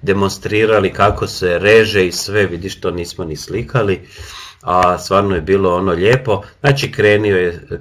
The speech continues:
dočekali su nas sa šampanjcem, tako da, e, lijepo smo večerali, malo se zabavili, u,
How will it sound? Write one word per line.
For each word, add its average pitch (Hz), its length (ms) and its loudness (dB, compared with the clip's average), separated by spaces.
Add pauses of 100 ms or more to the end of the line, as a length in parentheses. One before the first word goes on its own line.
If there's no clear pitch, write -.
(140)
dočekali 90 640 -4
su - 180 -10
nas 82 160 -8
sa 85 80 -10
šampanjcem, 101 920 -2 (600)
tako 87 360 -6
da, 82 500 -8 (380)
e, 82 40 -14 (540)
lijepo 92 320 -4
smo 85 420 -8 (460)
večerali, 98 760 0
malo 95 280 0
se 82 160 -6
zabavili, 95 840 0
u, 92 360 -2